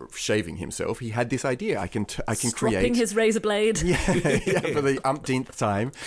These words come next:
Speaker 1: Yeah, to make something that you can throw away after you've used it enough times. But it still took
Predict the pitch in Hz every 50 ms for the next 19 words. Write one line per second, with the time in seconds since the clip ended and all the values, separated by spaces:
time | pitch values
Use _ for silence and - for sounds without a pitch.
0 | - - - - - 190 233 262 - - 160 147 151 147 147 147 - - - 151
1 | 139 135 - 135 131 123 139 123 139 139 127 - 147 139 127 - - - 113 107
2 | 110 113 120 113 98 92 90 95 95 101 - - 110 107 110 107 107 101 95 87
3 | 90 - - 101 92 92 90 87 90 - - - 143 170 175 123 98 76 82 92
4 | - - 185 175 117 - - - 127 - - - 214 208 202 - - 190 123 -
5 | -